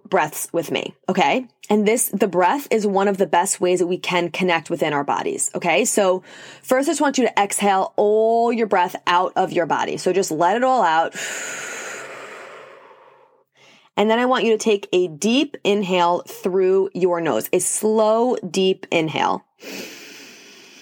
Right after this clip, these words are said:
Hold it for three seconds at the top.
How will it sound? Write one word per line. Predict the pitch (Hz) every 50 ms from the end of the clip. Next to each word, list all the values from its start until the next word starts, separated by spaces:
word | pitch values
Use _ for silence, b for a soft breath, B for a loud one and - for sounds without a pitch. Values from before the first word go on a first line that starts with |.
| B B B B B B B B _ - - _ _ _ _ _ _ _ _ _ _ _ _ _ _ _ _ _ _ _ _ _ _ _ _ _ _ _ _ _ _ -
Hold | - - - 190 175 185 185 208
it | 220 214
for | - 226 214
three | 208 - 185 175 180 262
seconds | - - 233 185 180 - 202 196
at | 196 196
the | - 180
top. | 180 - 156 151 156 180 226 -